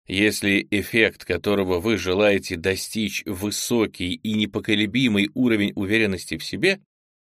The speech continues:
ведите себя, как другие люди, обладающие высоким и непоколебимым уровнем уверенности в себе, и вскоре вы сами его приобретёте.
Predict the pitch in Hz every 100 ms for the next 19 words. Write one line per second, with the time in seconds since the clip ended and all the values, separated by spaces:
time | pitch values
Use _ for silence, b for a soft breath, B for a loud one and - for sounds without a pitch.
0 | - 92 101 113 98 190 - 95 - 85
1 | 80 - - 98 90 110 95 98 85 87
2 | 87 95 127 101 92 87 120 131 104 -
3 | 107 90 95 - 92 98 131 127 - 123
4 | 123 110 107 110 101 95 87 139 143 131
5 | - 123 120 104 107 - 95 90 87 92
6 | 104 - 123 - 190 - _ _ _ _
7 | _ 101 92 - 98 135 113 - _ _
8 | 87 104 127 - 120 131 113 98 92 104
9 | 107 98 92 90 85 - - -